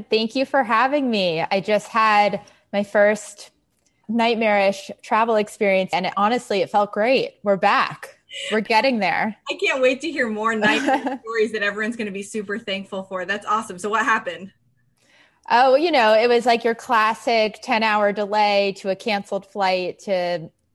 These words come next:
Speaker 1: your bags aren't coming to you tonight sort of
Speaker 2: Right.
Speaker 1: situation. But we've all had one of those, and it kind of, like, felt like a shred of normalcy.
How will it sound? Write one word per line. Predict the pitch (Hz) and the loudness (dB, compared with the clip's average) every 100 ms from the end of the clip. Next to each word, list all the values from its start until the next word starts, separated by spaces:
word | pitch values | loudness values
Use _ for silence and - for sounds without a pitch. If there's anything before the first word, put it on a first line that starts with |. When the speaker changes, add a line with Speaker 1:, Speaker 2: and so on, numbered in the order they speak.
| - | -12
Speaker 1:
your | 170 202 | -4 2
bags | 190 180 170 | 2 2 -2
aren't | 180 - | -6 -6
coming | 185 175 | -8 -8
to | 170 180 | -8 -8
you | 170 | -8
tonight | 185 175 180 - | -8 -6 -6 -8
sort | - 185 180 | -6 -2 -2
of | 175 175 | -2 -4
Speaker 2:
Right. | 202 202 196 | -6 -6 -6
Speaker 1:
situation. | 170 214 190 185 - 214 214 240 285 _ _ _ | -6 -4 0 0 0 0 0 -2 -6 _ _ _
But | 233 208 202 - | 2 2 0 -4
we've | 311 | 0
all | 254 233 | 4 4
had | 226 202 196 | 2 0 0
one | 208 | -4
of | 214 | -4
those, | 220 233 226 | -2 -2 -4
and | 185 | -8
it | - | -6
kind | 202 190 | -8 -6
of, | 233 | -6
like, | 214 208 | -8 -4
felt | 190 175 | -2 -2
like | 190 190 | -4 -8
a | |
shred | - - 185 190 | -10 -4 -2 -2
of | 170 | -6
normalcy. | 170 165 185 214 247 285 294 | -10 -8 -10 -8 -6 -6 -8